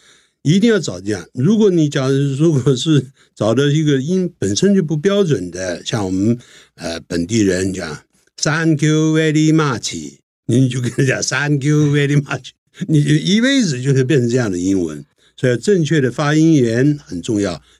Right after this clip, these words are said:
“Thank you very much”。然后呢，一直不断地重复、重复地念，尽量地要找这些听英文的环境，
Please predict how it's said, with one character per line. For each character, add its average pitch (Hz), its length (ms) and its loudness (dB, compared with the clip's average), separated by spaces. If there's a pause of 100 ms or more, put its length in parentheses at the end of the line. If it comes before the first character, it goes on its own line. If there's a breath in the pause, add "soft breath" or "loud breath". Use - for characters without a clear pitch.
(100)
“Thank 101 360 -2
you 90 160 -4 (120)
very 117 380 -2
much”。 95 540 -4 (320)
然 175 240 2
后 208 100 4
呢， 170 80 2
一 214 280 0
直 - 140 -8
不 185 180 -8
断 180 180 -2
地 147 80 2
重 143 340 2
复、 175 220 -2
重 143 220 2
复 170 100 -2
地 160 80 2
念， 156 160 4 (480 loud breath)
尽 254 280 2
量 185 200 0
地 143 60 2
要 135 120 2
找 90 360 -8 (300)
这 156 100 0
些 139 160 2
听 208 580 2
英 214 380 4
文 139 320 4
的 110 240 -2
环 107 320 0
境， 135 260 2